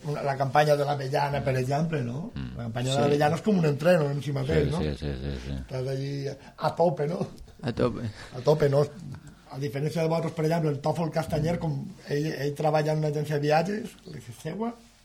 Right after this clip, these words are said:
Speaker 1: i sentat, després ja té que podar ser
Speaker 2: Ah, exacte.
Speaker 1: a tope, no? I és, és diferent, o sigui que... Perfecte.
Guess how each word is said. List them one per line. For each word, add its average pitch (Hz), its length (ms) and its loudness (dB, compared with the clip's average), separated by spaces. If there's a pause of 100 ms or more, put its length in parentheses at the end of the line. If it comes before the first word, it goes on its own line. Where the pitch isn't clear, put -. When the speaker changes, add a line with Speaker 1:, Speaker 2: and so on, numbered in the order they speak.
Speaker 1:
i 135 60 -12
sentat, 131 480 -4
després 131 360 -6 (400)
ja 165 140 0
té 151 80 0
que 147 100 -2
podar 139 300 2
ser 127 240 -4
Speaker 2:
Ah, 82 240 4
exacte. 73 320 0 (300)
Speaker 1:
a 107 100 -12
tope, 113 300 -10
no? 127 100 -8 (180)
I 127 140 -6
és, 139 220 -4
és 123 120 -4
diferent, 127 540 -2
o 113 60 -4
sigui 113 180 -6
que... 117 120 -12 (840)
Perfecte. 117 680 -6